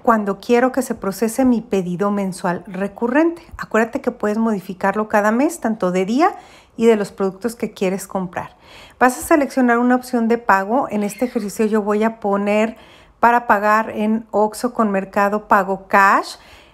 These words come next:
Quiero que sepas que hay una forma en que te llega un correo y tú puedes ir a pagar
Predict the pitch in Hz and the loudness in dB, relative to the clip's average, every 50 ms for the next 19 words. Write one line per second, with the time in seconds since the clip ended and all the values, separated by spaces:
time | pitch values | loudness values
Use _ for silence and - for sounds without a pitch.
0 | _ _ _ _ _ _ _ _ _ - - 247 226 254 247 285 254 - 240 - | _ _ _ _ _ _ _ _ _ 0 2 4 4 4 2 0 0 0 0 0
1 | 254 254 - - - 240 226 220 214 240 240 240 240 240 240 254 240 233 233 233 | 0 -2 -2 0 2 2 2 2 2 0 2 2 2 2 2 0 2 2 2 2
2 | 233 240 226 226 - 190 - 208 185 190 208 208 202 196 208 - 294 240 220 220 | 2 2 0 -4 -8 -8 -8 -6 -4 -2 -2 0 2 0 0 0 -2 -4 -4 0
3 | - 262 254 311 339 349 349 339 185 247 226 - 247 247 - 220 220 220 - - | 0 0 2 4 4 6 4 4 2 -2 -2 -4 -4 -2 0 -2 -2 -2 -2 -2
4 | 226 226 226 226 - 202 190 208 202 214 247 247 | -2 -2 0 0 0 0 2 2 2 2 2 0